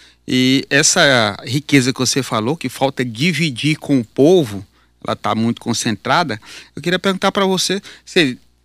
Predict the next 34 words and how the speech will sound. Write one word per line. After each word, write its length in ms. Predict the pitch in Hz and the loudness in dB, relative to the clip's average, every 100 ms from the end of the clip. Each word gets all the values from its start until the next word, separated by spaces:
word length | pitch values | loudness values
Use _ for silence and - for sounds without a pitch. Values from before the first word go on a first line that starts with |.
| - | -6
detém 380 | 156 - 160 | -4 2 2
posses 500 | 147 151 151 127 135 | 4 6 4 4 -2
financeiras, 920 | - 180 196 202 - 180 208 269 240 - - - _ | -4 -4 -4 -4 -4 -2 -2 -2 -6 -10 -18 -20 _
mas 800 | 247 254 226 226 247 240 - - _ _ | 0 0 2 0 -2 -6 -8 -10 _ _
temos 360 | 196 196 185 | 0 0 0
aí 200 | 165 147 | 2 2
para 380 | 139 - 123 120 | 2 2 2 2
financiar 680 | - - 160 156 143 - 139 | -2 0 4 6 4 4 4
a 60 | |
eleição 560 | 135 123 113 - 175 254 | 4 2 0 0 -2 -2
o 60 | 117 | -6
fundo 440 | - - 208 202 | -8 -4 -2 -2
partidário 640 | - 180 - 165 143 208 | -2 -4 -2 -4 -2 -2
e 40 | 226 | -4
o 20 | |
fundo 500 | - - 185 254 220 | -8 -4 2 2 2
eleitoral. 640 | 208 185 170 123 101 98 - _ _ _ _ | 0 0 0 0 0 -4 -10 _ _ _ _
Eu 80 | 254 | -20
tomei 360 | - 262 254 262 | -8 -4 -4 -4
conhecimento 720 | 254 247 226 233 180 196 - | -2 0 0 -2 -2 -4 -8
que 80 | 277 | -8
você 420 | 226 220 226 - | -4 -2 -4 -4
não 240 | 165 185 | -2 -2
tem 220 | 196 - 208 | -2 0 4
interesse 760 | 247 247 - 185 147 170 - | 6 4 4 2 4 0 0
em 40 | 185 | -2
utilizar 600 | 190 - 190 165 123 143 | -4 -6 -4 -2 0 -2
esse 200 | - 175 | -2 -2
recurso 460 | 165 151 - 151 | 0 -2 -4 -6
pra 160 | - 175 | -4 -6
fazer 300 | 180 165 165 | -4 -2 -2
campanha. 680 | - 190 175 - 113 110 101 _ _ | -2 -2 -2 -4 -2 -2 -6 _ _
É 100 | 196 | -4
verdade? 440 | 185 120 107 165 | 0 0 -2 -4